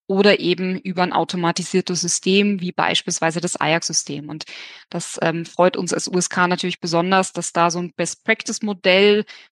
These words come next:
was ajax ja auch war, es war ja auch ein Modellversuch am Anfang und hat sich dann so grandios auch irgendwie weiterentwickelt, ähm, dass sowas auch vom Gesetzgeber aufgegriffen wird und gesagt wird, "Das finden wir sinnvoll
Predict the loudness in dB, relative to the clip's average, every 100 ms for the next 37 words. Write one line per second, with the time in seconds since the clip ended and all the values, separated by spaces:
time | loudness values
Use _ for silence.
0 | -8 -6 0 2 2 2 0 -2 0 4
1 | 4 4 0 2 2 0 -8 0 2 2
2 | 2 -4 -6 -2 -2 0 -2 0 0 0
3 | -2 -4 -4 -4 -4 -4 -2 -2 -4 -8
4 | -20 -20 -8 -4 -2 0 0 0 0 0
5 | 0 2 0 0 -4 -4 -4 2 4 4
6 | 0 0 0 -2 -6 -6 -4 -2 -2 -2
7 | -4 -4 -2 -4 -6 -4 -2 -2 -6 -10
8 | -10 -8 -2 0 0 -4 -2 0 0 -4
9 | -8 -4 -4 -2 -2 2 2 2 4 6
10 | 8 4